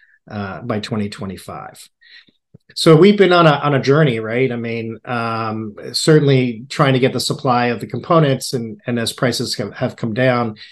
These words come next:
we've seen our, our margins improve from, like, at the low of fourteen percent to, I think, in the last quarter, we were about twenty-seven percent. Still, still a ways away from the thirty-five to forty percent, which is the more historical side.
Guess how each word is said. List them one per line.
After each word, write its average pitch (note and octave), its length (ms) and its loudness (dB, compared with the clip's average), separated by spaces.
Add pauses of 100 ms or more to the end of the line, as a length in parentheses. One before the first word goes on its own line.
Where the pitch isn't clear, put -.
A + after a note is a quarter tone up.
(240)
we've B2+ 100 2
seen C#3+ 300 2
our, A#2+ 280 -2
our B2 120 -2
margins B2+ 500 0
improve A#2+ 440 0
from, A2+ 240 -6
like, G#2+ 200 -8
at A2 160 -8
the B2 100 -2
low C#3+ 220 4
of A2+ 140 -2
fourteen C#3 500 0
percent A#2 480 -4 (480)
to, C#3+ 120 4
I A#2 80 2
think, D3 200 0
in A#2 80 0
the A2 80 -2
last A#2 400 -4
quarter, A#2 340 -2
we A2 140 -4
were A2 260 -4
about A2 340 -6
twenty-seven G#2+ 580 -6
percent. G#2 600 -8 (360)
Still, E3 600 6
still F3+ 320 2
a C#3 80 2
ways C3+ 320 2
away B2 320 -2
from A#2+ 340 -6
the G#2+ 80 -6
thirty-five A2+ 800 -2
to A2+ 140 -12
forty B2 240 0
percent, A2 580 -8
which A2+ 240 -6
is G#2+ 220 -6
the - 80 -10
more G#2+ 200 -6
historical G#2 640 -8
side. F#2 400 -14